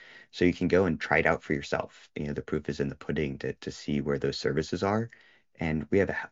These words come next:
a very healthy ecosystem and work closely with our partners to provide capabilities. So if there's a capability we don't provide today, and there's a partner that, that can provide that capability, uh, we support it and help customers integrate it and use it.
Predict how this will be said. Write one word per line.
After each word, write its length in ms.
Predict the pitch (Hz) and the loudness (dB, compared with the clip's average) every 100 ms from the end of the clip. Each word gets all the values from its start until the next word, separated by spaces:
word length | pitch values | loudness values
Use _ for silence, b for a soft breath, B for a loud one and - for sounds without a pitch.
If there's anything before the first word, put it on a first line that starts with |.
| - | -4
a 280 | 71 69 - | -2 -4 -2
very 160 | - 85 | 2 2
healthy 400 | 82 80 73 78 | 2 0 -2 0
ecosystem 560 | 73 69 69 - 71 71 | 0 0 -2 -2 -2 -2
and 80 | |
work 160 | 71 71 | -2 -2
closely 380 | - 76 - 71 | 2 0 2 0
with 100 | 69 | 0
our 120 | - | -2
partners 480 | - 65 98 107 - B B B | -2 0 0 -2 -4 B B B
to 80 | - | 0
provide 500 | 87 80 76 73 71 | 4 6 6 4 2
capabilities. 760 | - 78 65 64 - - - - | 0 0 0 -2 -4 -12 -20 -20
So 160 | - 71 | -6 -4
if 100 | 71 | -2
there's 180 | 73 73 | -2 -2
a 60 | |
capability 560 | - - 67 73 71 71 | -2 -2 0 0 0 0
we 100 | - | -2
don't 220 | 73 69 | -2 -4
provide 320 | - - - | -8 -6 -6
today, 400 | - 76 76 107 b b b - | -4 0 2 0 b b b -10
and 160 | 78 | -4
there's 160 | 78 76 | -2 -2
a 60 | - | 0
partner 340 | 78 - 76 | -2 0 -2
that, 240 | 71 69 - _ _ _ | -2 -4 -6 _ _ _
that 160 | - 73 | -12 -6
can 100 | 76 | -6
provide 300 | 73 76 110 | 0 0 2
that 100 | 98 | 0
capability, 680 | - 69 69 65 65 67 b b b - | -2 -2 0 2 2 -2 b b b -10
uh, 120 | 67 | -2
we 120 | 80 | 0
support 440 | 87 - - 82 76 | 4 4 2 2 2
it 120 | 76 | 2
and 80 | - | -2
help 160 | - | -6
customers 640 | - - - 69 69 67 - | -6 -8 -8 -6 -4 -4 -4
integrate 340 | 78 76 69 | -4 -2 -2
it 120 | 67 69 | -4 -6
and 80 | |
use 160 | 69 73 | -6 -6
it. 160 | - | -8